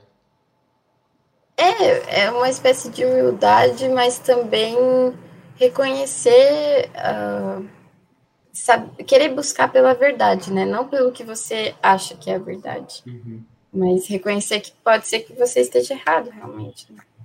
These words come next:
Speaker 1: Eu acho que isso talvez seria de grande valia pra este período em que a gente vive.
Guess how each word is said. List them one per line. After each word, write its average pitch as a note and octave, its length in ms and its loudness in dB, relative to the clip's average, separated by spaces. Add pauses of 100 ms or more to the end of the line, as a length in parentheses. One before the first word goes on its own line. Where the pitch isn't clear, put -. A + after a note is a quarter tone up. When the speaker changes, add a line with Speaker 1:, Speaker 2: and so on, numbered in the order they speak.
(640)
Speaker 1:
Eu A#2 120 -4
acho A2 380 -4
que - 160 -16
isso - 300 -14
talvez A3 280 -8
seria A3+ 360 0
de - 160 -12
grande A#2 380 -2
valia G#2+ 560 0
pra - 180 -6
este - 360 -8
período - 360 -6
em - 60 -10
que - 100 -12
a - 60 -6
gente - 320 -14
vive. G#3+ 200 -14